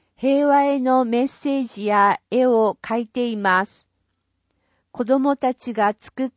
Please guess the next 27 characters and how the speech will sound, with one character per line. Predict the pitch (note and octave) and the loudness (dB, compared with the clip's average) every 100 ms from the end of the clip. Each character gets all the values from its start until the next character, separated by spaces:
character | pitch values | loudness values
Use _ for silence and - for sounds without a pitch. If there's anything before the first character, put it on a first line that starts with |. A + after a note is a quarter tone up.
| - | -2
た | A3+ A3+ | 0 0
キ | - | -2
ャ | C4 | -2
ン | C#4 | 0
ド | B3+ A#3+ | 0 -2
ル | A3+ | -2
に | A3 G#3+ | -4 0
は、 | G#3 F#3+ F3+ - _ _ _ _ | 2 4 4 0 _ _ _ _
九 | - B3+ | -6 0
月 | C#4+ C4 - A3+ | 0 0 -4 -6
二 | G3+ B3+ | -4 -4
十 | B3 C#4 B3 | -4 -4 -4
三 | - A#3+ C4 B3 | -4 -4 -2 -4
日 | A#3+ - G3+ G3 - | -6 -8 -8 -8 -10
祝 | - - C4+ | -16 -8 -6
日 | A#3+ B3 - B3+ | -6 -10 -8 -6
に | A#3+ A#3+ A#3 - _ _ _ - | -4 -4 -6 -10 _ _ _ -6
爆 | G#3+ - | -6 -6
心 | - C#4 C#4 | -8 -4 -4
地 | C4+ C#4 | -4 -10
公 | - C4+ C4 | -2 2 2
園 | C4+ C4+ B3+ | 2 -2 -2
で | A#3+ B3 | -2 0
行 | A3 G3+ B3+ B3 | 0 0 0 2
わ | B3 A3+ A3 | 0 0 0
れ | G#3 | -2
る | G3+ G3+ G3 E3+ | 0 0 0 -4